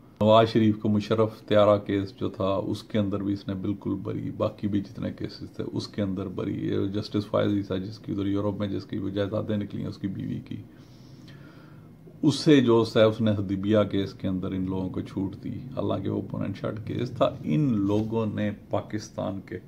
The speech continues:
खरबों रुपया इन लोगों ने ज़ाया करवाया। अगर ये जज ठीक होते तो अभी तक ये पाकिस्तान के खरबों रुपये रिकवर हो चुके होने थे, मगर ये अनफॉर्चुनेटली जितने भी करप्ट्स हैं उन सबको ये लोग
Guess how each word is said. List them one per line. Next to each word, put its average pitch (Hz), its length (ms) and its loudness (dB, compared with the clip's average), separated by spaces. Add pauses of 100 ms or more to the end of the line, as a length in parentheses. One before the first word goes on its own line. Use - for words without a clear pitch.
(180)
खरबों 135 360 4
रुपया 104 220 4
इन 98 100 -2
लोगों 95 220 -4
ने 95 120 -2
ज़ाया 92 220 -2
करवाया। 98 360 -6
अगर 120 200 -4
ये 117 120 0
जज 110 420 -2
ठीक 139 200 2
होते 131 540 -4 (880)
तो - 120 -8 (200)
अभी 170 280 2 (180)
तक 147 280 4
ये 135 100 2
पाकिस्तान 117 600 0
के 101 80 -8
खरबों 104 400 -2
रुपये 95 380 -2
रिकवर 95 360 -4
हो 95 140 -4
चुके - 260 -12
होने 101 240 -6
थे, 120 220 -10
मगर 120 320 -4
ये 117 200 -4
अनफॉर्चुनेटली 104 880 -4
जितने 110 340 -6
भी 104 100 -2
करप्ट्स - 440 -10
हैं 90 120 -10 (560)
उन 107 120 -2
सबको 101 360 0
ये 98 140 0
लोग 95 260 -4